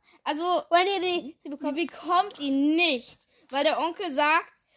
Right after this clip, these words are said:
Speaker 1: weil der Vermieter von dieser Wohnung, die wohnen in einer Mietwohnung, duldet keine Haustiere. Also keine größeren Tiere als Hamster und sowas oder Goldfische.
Speaker 2: Ja.
Speaker 1: Und dann ist es halt so. Und dann,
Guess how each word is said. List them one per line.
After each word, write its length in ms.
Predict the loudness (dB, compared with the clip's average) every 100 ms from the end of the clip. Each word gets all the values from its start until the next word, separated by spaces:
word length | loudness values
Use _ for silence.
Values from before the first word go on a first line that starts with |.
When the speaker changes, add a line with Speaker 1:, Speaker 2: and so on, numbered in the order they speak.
| _ -6
Speaker 1:
weil 260 | 0 2
der 100 | 2
Vermieter 640 | 0 0 0 -2 -6 -8 -6
von 180 | -6
dieser 300 | -4 -2 -2
Wohnung, 280 | -2 -6 -4
die 100 | -6
wohnen 300 | -6 -8 -8 -10
in 60 |
einer 120 | -10 -10
Mietwohnung, 540 | -10 -6 -4 -4 -8 _ _ _ 0
duldet 420 | 2 2 0 -2
keine 460 | -2 -2 -2 -8 -12 _ -18 -12
Haustiere. 560 | -10 -10 -18 -20 -20 -20 _ _ _ _ -6
Also 280 | -4 -4 -6 -10
keine 680 | -2 0 2 2 0 -2 -8 _ -18
größeren 560 | -6 -4 -4 -4 -4 -6
Tiere 320 | -6 -4 -4
als 200 | -4 -8
Hamster 300 | -12 -16 -16
und 120 | -14
sowas 280 | -14 -16 -16
oder 140 | -16 -14
Goldfische. 480 | -12 -8 -8 -10 -20
Speaker 2:
Ja. 680 | _ _ -20 _ _ _ -20 _ _ _ _ _
Speaker 1:
Und 160 | -4 -2
dann 120 | -2
ist 140 | -2 -2
es 80 |
halt 200 | 0 0
so. 280 | -2 -2 0 0 -4 _ _ _ _ _ _ _ _ -8
Und 200 | -4
dann, 140 | 0